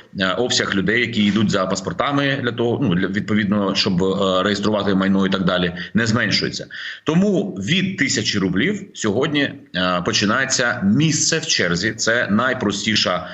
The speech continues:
найпростіший хабар, це зайняти місце в черзі, е, платно, так би мовити, від тисячі рублів це коштує. Свого часу вони починали, здається, з двохста рублів, е, ну, дерев'яних, я маю на увазі, рублів, е, російських.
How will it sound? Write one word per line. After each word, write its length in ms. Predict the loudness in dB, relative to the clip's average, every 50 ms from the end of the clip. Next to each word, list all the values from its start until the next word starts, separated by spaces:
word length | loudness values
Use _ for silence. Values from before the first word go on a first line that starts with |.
| -8 -4
найпростіший 600 | -2 -2 -2 -2 -2 -4 -4 -2 -2 -2 0 -2 0
хабар, 380 | -2 -2 -2 0 0 0 -2
це 140 | 0 -2 0
зайняти 400 | 0 0 0 0 0 0 -2 0
місце 280 | 0 0 0 0 -4 -6
в 40 | -4
черзі, 420 | -2 -2 -2 0 -2 -4 -4 -4 -8 -16 -18 -20 -18 _ -4
е, 200 | -2 -2 -2 -2 -2
платно, 360 | 0 0 0 0 0 -2 -2 -2
так 200 | -2 -4 -4 -4
би 60 | -4
мовити, 420 | -2 0 -2 -2 -2 -2 -2 -2
від 260 | 0 -2 -4 -4 -4
тисячі 360 | -6 -4 -4 -4 -4 -2 -2 -2
рублів 320 | -2 0 -2 -4 -6 -6
це 120 | -8 -10
коштує. 340 | -8 -8 -8 -8 -6 -6 -4
Свого 280 | -2 -2 0 0 0 0
часу 280 | 0 0 0 -2 0
вони 220 | 0 0 0 0 0
починали, 440 | -2 -2 -2 -2 0 0 0 0 0
здається, 340 | 0 0 0 0 -2 -4
з 60 | -2 -2
двохста 360 | -2 -2 -2 -2 -2 -2 0
рублів, 380 | 0 0 0 0 0 -2 -4 -10 -14 -18 -18 -16 -16 -16 -18 -10 -4
е, 200 | -2 0 0 2
ну, 140 | 2 0 0
дерев'яних, 500 | 0 0 0 0 0 0 0 0 -2 -2
я 60 | 0
маю 140 | -2 0 0
на 60 | 0
увазі, 200 | 0 0 0 -2
рублів, 440 | -2 -2 -2 0 -2 -2 -4 -6 -8 -6
е, 200 | -2 0 0 0
російських. 560 | 0 0 -2 -2 -2 0 -2 -2 -4 -4